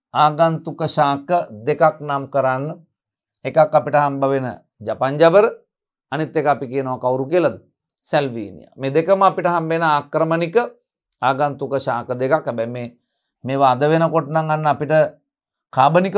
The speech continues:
පෝර නිෂ්පාදනය සඳහා මේවා පාවිච්චි කරන්න පුළුවන්. මොකද මේගොල්ලන්ගේ සෙලියුලෝස් ප්‍රමාණය හරි අඩුයි. මේක අපිට ආදායම් මාර්ගයක් බවට පත් කරන්න පුළුවන්. කොහේයෝ ජලාශයක ජපන් ජබර වැඩිලා තියෙනවා නම්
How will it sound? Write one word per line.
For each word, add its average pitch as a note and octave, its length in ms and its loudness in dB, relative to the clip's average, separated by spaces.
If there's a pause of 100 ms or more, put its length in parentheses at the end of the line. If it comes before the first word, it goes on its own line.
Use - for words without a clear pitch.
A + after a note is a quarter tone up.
පෝර G3 260 6
නිෂ්පාදනය F3+ 760 4
සඳහා E3+ 400 2
මේවා D#3+ 340 0
පාවිච්චි D#3 520 -2
කරන්න D3 340 -4
පුළුවන්. C#3 300 -4
මොකද C3 220 -6
මේගොල්ලන්ගේ C#3 560 -2 (720)
සෙලියුලෝස් E3+ 640 4
ප්‍රමාණය F3+ 520 2
හරි E3 300 0
අඩුයි. E3 280 2 (1900)
මේක C#3+ 180 -2
අපිට F3+ 240 6
ආදායම් F#3+ 460 6
මාර්ගයක් G3+ 500 4
බවට F3 340 2
පත් E3 200 0
කරන්න D#3 380 0
පුළුවන්. C3+ 320 -4 (500)
කොහේයෝ D3+ 360 2
ජලාශයක C#3 720 0 (640)
ජපන් C3 320 -2
ජබර C3 260 -2
වැඩිලා A#2+ 340 -4
තියෙනවා A2+ 360 -6
නම් E3+ 140 -2